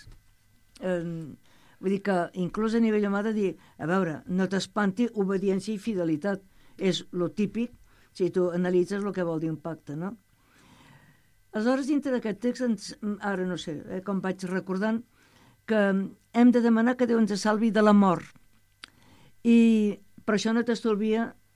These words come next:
el, no, no t'estolvia el sofriment i l'angoixa. Formen part de la nostra vida.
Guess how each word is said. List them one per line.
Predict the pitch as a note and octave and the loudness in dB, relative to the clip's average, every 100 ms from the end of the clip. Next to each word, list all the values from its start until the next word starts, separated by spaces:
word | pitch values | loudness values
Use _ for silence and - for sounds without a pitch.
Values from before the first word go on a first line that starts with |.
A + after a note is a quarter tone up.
| _ - _ - | _ -20 _ 2
el, | G3+ F#3 | 2 4
no, | G3+ G3+ | 4 6
no | G#3+ G3+ | 4 4
t'estolvia | G#3 - A3+ G#3 A3 A#3 | 2 6 6 8 8 6
el | - F#3+ | 6 4
sofriment | - G3 - G3+ G3+ G#3 G#3 G3+ | 4 2 4 4 6 6 4 4
i | F#3+ | 6
l'angoixa. | F#3 E3+ D#3+ D3+ - - F3 F#3+ - - - - _ _ _ _ _ _ _ _ _ - - | 6 4 2 -2 -6 -12 -14 -16 -20 -20 -20 -20 _ _ _ _ _ _ _ _ _ -18 0
Formen | G#3+ G#3 G3 | 4 6 4
part | - G#3 G#3 | 4 2 2
de | G#3 | 0
la | F#3 | 0
nostra | E3+ D#3 F3+ E3 | 0 -2 -2 -2
vida. | D3+ C#3+ | -2 -4